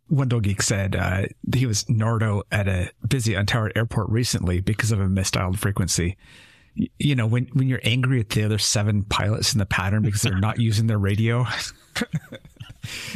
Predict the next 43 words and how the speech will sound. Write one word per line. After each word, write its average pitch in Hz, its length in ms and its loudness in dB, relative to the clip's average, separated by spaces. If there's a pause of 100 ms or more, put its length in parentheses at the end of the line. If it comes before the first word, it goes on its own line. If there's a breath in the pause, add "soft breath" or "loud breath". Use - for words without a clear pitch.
(140)
So - 160 -2
my, 147 260 -2
my 135 160 2
experience 127 520 0
of 120 80 0
that 104 240 0
was 107 340 0 (240 loud breath)
I 135 80 0
was 131 100 0
out 123 100 0
in 123 40 -2
the 127 60 2
middle 120 200 2
of 107 80 2
nowhere 104 220 2
and 101 80 0
I - 20 0
was 92 120 0
hear-, 117 240 0 (100)
tired 110 240 0
of 104 80 0
hearing 104 460 0 (120)
C - 220 0
taf 101 220 -2
traffic 104 360 -2
from 92 380 -2 (380)
a 110 60 0
million 107 300 2
miles 101 240 2
away. 101 300 0
And 120 100 2
I 101 120 0
turned 107 240 0
down 101 80 0
my 95 80 0
radio 92 320 0
and 90 100 0
I 98 40 0
forgot 98 460 -2
for - 120 -2
twenty 104 260 -2
minutes 95 380 0
that - 180 -4